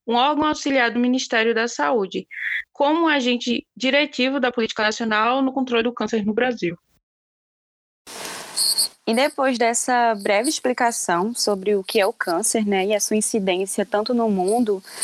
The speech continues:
Speaker 2: é, quanto o seu apanhado histórico aqui no Brasil, ainda fica a questão chave a ser respondida, né, e até o tema do nosso episódio de hoje, que é como se encontra atualmente a situação do câncer no Brasil.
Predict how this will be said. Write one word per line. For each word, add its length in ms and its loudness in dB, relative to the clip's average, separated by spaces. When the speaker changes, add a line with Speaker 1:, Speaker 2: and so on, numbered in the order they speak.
Speaker 2:
é, 220 2
quanto 280 0
o 40 0
seu 160 2
apanhado 460 2
histórico 500 0
aqui 180 0
no 80 2
Brasil, 680 2
ainda 300 2
fica 760 0
a 140 2
questão 340 0
chave 420 0
a 40 -2
ser 160 -2
respondida, 680 0
né, 200 0
e 100 0
até 220 0
o 80 0
tema 500 0
do 400 0
nosso 260 2
episódio 560 0
de 140 0
hoje, 300 -2
que 100 2
é 120 2
como 300 0
se 140 0
encontra 460 0
atualmente 680 0
a 40 0
situação 460 -2
do 120 0
câncer 580 0
no 140 -2
Brasil. 480 -2